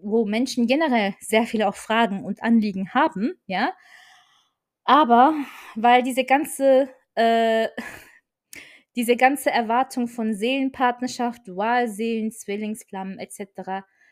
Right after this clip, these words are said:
das das ist unnötig.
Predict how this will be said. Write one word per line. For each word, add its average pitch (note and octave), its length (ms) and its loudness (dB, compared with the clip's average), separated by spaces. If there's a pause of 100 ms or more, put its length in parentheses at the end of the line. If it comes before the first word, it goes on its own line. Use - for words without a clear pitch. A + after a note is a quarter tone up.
(360)
das - 500 -8 (2000)
das E4 200 0
ist - 200 -12
unnötig. C4 920 -2